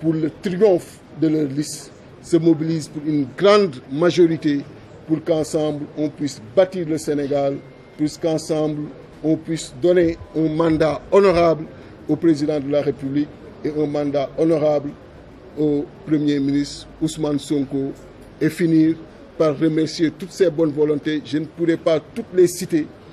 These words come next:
Elles sont nombreuses, des délégations, elles ont été multiples à se succéder chez moi, ici également au niveau du siège, des délégations constituées de religieux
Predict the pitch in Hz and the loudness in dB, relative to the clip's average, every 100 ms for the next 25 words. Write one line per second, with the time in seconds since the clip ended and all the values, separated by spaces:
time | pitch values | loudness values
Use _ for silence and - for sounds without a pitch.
0 | - - - 170 165 180 160 175 180 170 | -20 -10 0 0 4 2 4 4 4 4
1 | 175 170 - - 156 151 165 156 165 156 | 4 4 -2 -6 -4 0 0 0 0 -2
2 | - 165 160 - - - - 160 151 170 | 0 0 0 -6 -18 -16 -2 0 2 0
3 | 165 175 160 156 226 - 247 220 - - | 0 0 0 2 -2 2 0 0 -4 -20
4 | - - - - 175 170 175 170 160 - | -20 -20 -10 0 2 4 4 4 2 -4
5 | - - 208 180 - 190 190 175 - - | -18 -10 -6 -4 2 4 6 4 -2 -16
6 | - - - - - 214 190 170 139 - | -20 -20 -16 -2 4 4 4 0 -2 -12
7 | - - - 185 - 214 151 - - - | -20 -20 -10 -8 -2 -2 -2 -8 -18 -18
8 | - 165 175 165 160 160 160 151 156 147 | -4 2 2 2 2 -2 -2 -2 0 -2
9 | 139 139 - 160 156 165 139 - - - | -4 -6 -2 2 4 2 -2 -10 -14 -18
10 | - - - 135 165 147 160 156 151 147 | -20 -20 -10 0 0 0 -2 -2 -2 -4
11 | - 156 151 151 151 - - - - 160 | -2 -2 0 -2 -6 -12 -20 -20 -6 -2
12 | 160 - 151 160 151 147 147 - - - | -2 -2 -8 -2 0 0 -4 -10 -20 -20
13 | - 127 151 156 165 151 131 151 147 147 | -12 -2 2 4 4 0 0 0 0 -4